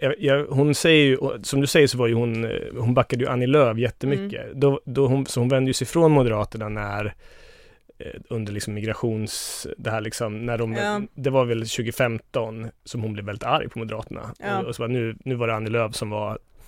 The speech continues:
Speaker 1: och sen nu då så, så jag s-, läste i den där intervjun att hon sa att jag, hon, hon kan absolut inte tänka sig att liksom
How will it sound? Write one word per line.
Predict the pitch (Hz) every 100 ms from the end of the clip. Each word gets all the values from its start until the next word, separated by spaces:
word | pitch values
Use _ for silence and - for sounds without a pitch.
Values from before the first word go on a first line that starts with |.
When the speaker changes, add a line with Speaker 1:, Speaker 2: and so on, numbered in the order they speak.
| - - - _ -
Speaker 1:
och | 127
sen | 156 147
nu | 143 131
då | 123
så, | 127 113 117 120 - - _ _ _ _
så | - 131
jag | 120
s-, | - -
läste | 135 123 - 127
i |
den | 110
där | 110 110
intervjun | 113 110 117 113
att | 110
hon | 110
sa | 107 107
att | -
jag, | 120 117
hon, | 110 117
hon | 110 117
kan | 127
absolut | - - 151 135
inte | 110 -
tänka | - 110 -
sig | -
att | -
liksom | - - -